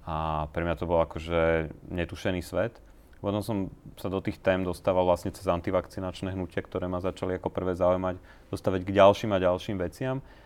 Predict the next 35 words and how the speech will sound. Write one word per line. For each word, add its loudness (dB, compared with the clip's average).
A -14
potom 2
som -2
si 2
uvedomil, 4
že 0
vlastne 6
to 0
je 4
jedno, 2
že -6
tie -4
konšpiračné -2
teórie 0
fungujú -2
vlastne 0
na -2
podobnom -4
princípe. -6
Vždy 0
je -8
tam 2
nejaká 0
temná -2
sila, -2
bude -4
to -10
farmaceutická -2
firma, -4
alebo -4
sú -14
to -8
Židia, -2
ilumináti, -4
ktokoľvek, -4